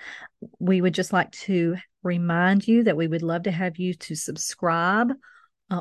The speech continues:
or follow us, and please leave us a five-star rating so that other people can have an easier time following and finding us. And we would love to hear from you. And Tatiana's gonna let you know where you can contact us.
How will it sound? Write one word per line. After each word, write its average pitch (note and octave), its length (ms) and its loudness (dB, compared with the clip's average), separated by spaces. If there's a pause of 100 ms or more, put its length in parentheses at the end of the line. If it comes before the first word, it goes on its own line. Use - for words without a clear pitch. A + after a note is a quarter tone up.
or E3+ 160 0
follow F3 560 4
us, A3 400 2 (160)
and F3 260 -4
please F#3 500 -2
leave F#3+ 280 0
us G3 240 -2
a D#3+ 100 -8
five-star D#3 480 -4
rating F3 460 -2 (260)
so - 160 -4
that F3+ 160 0
other E3 160 -2
people F#3 320 -4
can F3+ 160 -6
have E3+ 160 -6
an E3 100 -10
easier E3 320 -8
time F3 360 -6
following E3 500 -2
and E3 180 -8
finding E3 380 -4
us. C#4 320 -6 (540)
And F3 380 0
we F3 180 0
would F3 140 -2
love F3 260 2
to F#3+ 80 0
hear F#3 320 -2
from A3+ 260 2
you. C#4+ 460 0 (120)
And E3+ 480 -6
Tatiana's F3 540 -8
gonna F3 160 -6
let E3+ 160 -8
you F3 60 -6
know E3 100 -4
where E3 160 -2
you E3 160 -2
can D#3+ 160 -8
contact G3 580 -6
us. C#4 320 -4